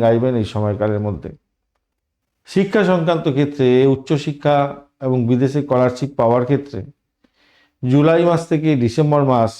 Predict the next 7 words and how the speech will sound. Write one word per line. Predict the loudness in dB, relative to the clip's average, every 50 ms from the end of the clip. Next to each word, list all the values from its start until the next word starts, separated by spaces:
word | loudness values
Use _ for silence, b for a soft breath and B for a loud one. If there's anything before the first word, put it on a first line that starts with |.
| -18 _ _ _
আপনারা | -6 -4 -2 0 0 0 0
কাজে | 0 0 0 2 2
লাগাতে | 2 2 2 2 0 0 -2
পারেন, | -2 -2 -4 -4 -6 -8 -12 -14 -18 _ _ _ _ _ _ _ _ _ _
সেক্ষেত্রে | -6 -2 -2 0 0 0 -2 -2 -2 0 0 0
অত্যন্ত | 0 -2 -6 -4 -2 -2 -2 -2 -4 -6
শুভ | -6 -6 -4 -4